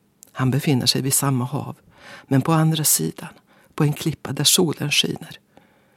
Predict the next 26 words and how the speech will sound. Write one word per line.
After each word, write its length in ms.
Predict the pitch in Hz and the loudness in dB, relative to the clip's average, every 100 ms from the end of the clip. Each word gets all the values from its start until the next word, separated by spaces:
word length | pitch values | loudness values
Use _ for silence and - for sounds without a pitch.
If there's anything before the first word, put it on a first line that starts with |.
| _ _ | _ _
"Vad 160 | 147 143 | -6 -6
ska 180 | - 165 | -4 -2
vi 100 | 170 | -2
göra?" 320 | 196 202 - - _ _ _ _ | 0 -4 -8 -20 _ _ _ _
frågar 320 | - 135 127 | -8 -6 -6
jag 80 | 123 | -8
honom. 240 | 113 117 _ _ _ _ _ _ _ _ - | -8 -12 _ _ _ _ _ _ _ _ 0
"Tänk 260 | 147 135 | 0 0
på 100 | - | -4
vinterkriget", 800 | 135 180 - - 120 - 151 - _ _ _ _ _ - | 0 0 0 -8 -8 -8 -18 -20 _ _ _ _ _ -14
svarar 340 | - 113 107 | -8 -8 -8
han. 160 | 113 - _ _ _ _ _ _ _ _ _ - - - _ _ | -10 -12 _ _ _ _ _ _ _ _ _ -20 -20 -20 _ _
Förr 500 | - - 196 202 196 - | -16 0 4 4 2 -2
eller 220 | 180 180 | 2 2
senare 580 | 185 - 110 101 117 123 - _ _ | 2 0 -2 -4 -12 -14 -14 _ _
slutar 520 | - - 151 135 127 | -6 -2 0 -2 -4
det 200 | 120 135 - | -4 -6 -2
ändå 480 | 139 127 117 - - _ | -2 0 -4 -8 -14 _
alltid 560 | - 135 - - - - _ | -8 -8 -8 -14 -14 -14 _
att 300 | - 143 - | -12 -8 -2
regna. 360 | 127 98 117 127 _ _ _ _ _ _ _ - - - | -2 -2 -8 -12 _ _ _ _ _ _ _ -20 -20 -12
Nu 280 | - 160 165 | 2 4 6
är 40 | 160 | 4
det 80 | |
sommar, 640 | 156 - 165 127 101 135 - _ _ _ _ | 2 2 2 2 -4 -8 -14 _ _ _ _
underbar 680 | 165 160 139 135 127 143 | 0 2 0 -2 -4 -6